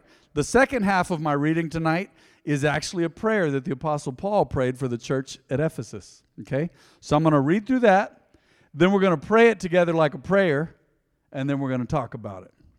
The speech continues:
all right? Is that confusing enough? So let's start here. Ephesians chapter one, verse one. "This letter is from Paul, chosen by the will of God to be an apostle of Christ Jesus." Remember,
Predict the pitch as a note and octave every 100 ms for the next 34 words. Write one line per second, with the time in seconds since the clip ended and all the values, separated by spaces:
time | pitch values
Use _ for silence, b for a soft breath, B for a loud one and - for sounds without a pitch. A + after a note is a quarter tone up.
0 | _ A#2+ A#2 D#3+ A#3+ - _ _ _ _
1 | _ C3 A#2+ D#3+ F3 C#3+ B2 D#3+ D#3 D3
2 | D#3+ C#3 C3 F2+ - _ _ _ _ -
3 | E3 F3 - F3+ D#3 C#3+ B2 F#3+ G3+ F#3+
4 | E3+ F#3 E3+ E3+ D#3 C#3+ C#3 b b b
5 | - F3+ F3 E3 C3 B2 b b b b
6 | b E3+ C4 - A#3 A#3 A3 F#3+ G3 D#3
7 | C#3+ G#3 A3 A#3 B3 b b - A3 A#3
8 | C4 A3 B3 G3+ F3 D3+ D#3+ D3 G#3+ D4+
9 | C#4+ G3+ F3+ D3+ C#3+ C#3 D3+ C#3+ - E3
10 | D#3 E3+ C3 A#2+ C#3+ B2+ B2 C3 A#2 G#2+
11 | - C#3 E3+ F#3 F3+